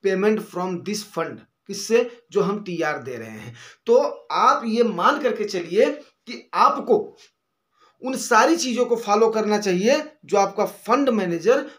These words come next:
follow कर रहा है। अगर आप ऐसा करते हैं, वहां पर क्या होगा, आपको अपने नाक, कान और आंख, ये तीनों चीजें खोल करके रखनी चाहिए। मुंह आपको अपना क्या करना चाहिए,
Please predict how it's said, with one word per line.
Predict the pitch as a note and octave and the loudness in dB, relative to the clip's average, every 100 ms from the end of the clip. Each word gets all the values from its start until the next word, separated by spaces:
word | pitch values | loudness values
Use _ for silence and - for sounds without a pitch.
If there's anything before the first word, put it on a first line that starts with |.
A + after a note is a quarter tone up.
| _ - | _ -10
follow | D3+ E3 G3+ | -2 0 2
कर | A3+ A3+ F#3 | 2 0 -6
रहा | F3 E3 D3+ D3+ | -6 -6 -6 -6
है। | C#3 D3 D3 - _ | -6 -8 -10 -14 _
अगर | E3 G#3+ | -4 0
आप | G#3+ G#3 | 2 0
ऐसा | F3+ F#3 | -4 -2
करते | F3 F#3 F#3 A3+ | -4 -6 -2 0
हैं, | A#3 A3+ - | 0 -4 -4
वहां | D#3+ F3+ C#4 | -2 2 4
पर | B3+ | 4
क्या | - G3+ | 2 0
होगा, | E3 E3+ A#3+ - - - | 2 2 2 0 -12 -6
आपको | E3 - _ G3+ | -6 -6 _ 0
अपने | A3+ E3+ F#3 F#3 G#3 G#3+ - _ | 0 -4 -6 -4 -4 -6 -12 _
नाक, | D3+ D#3 D#3+ E3+ A#3 A#3 - _ _ _ _ _ | -12 -2 2 4 4 0 -18 _ _ _ _ _
कान | E3 D#3+ G3+ B3 B3 - | -2 2 2 0 -8 -10
और | D#3 D3+ | -6 -4
आंख, | C#3 C3 - _ _ - | -4 -6 -12 _ _ -20
ये | D3+ F3+ A#3+ | -4 2 2
तीनों | A#3 F#3 F3+ | 0 -6 -6
चीजें | F3 E3+ D#3 G#3 | -6 -10 -2 -2
खोल | G#3 - E3+ F#3+ | -2 -2 2 2
करके | - F3 E3 | 0 -6 -6
रखनी | D#3+ C#3 C#3+ | -8 -10 -18
चाहिए। | C#3 B2+ B2+ D3 - _ | -18 -18 -14 -16 -18 _
मुंह | E3+ F#3+ C4 B3 | 0 0 4 4
आपको | G#3 - F#3+ | 4 2 -6
अपना | F#3 F#3 | -4 -4
क्या | F3+ | -4
करना | F3 F3 E3+ | -4 -4 -4
चाहिए, | E3+ D#3+ F3 B3 | -4 0 2 2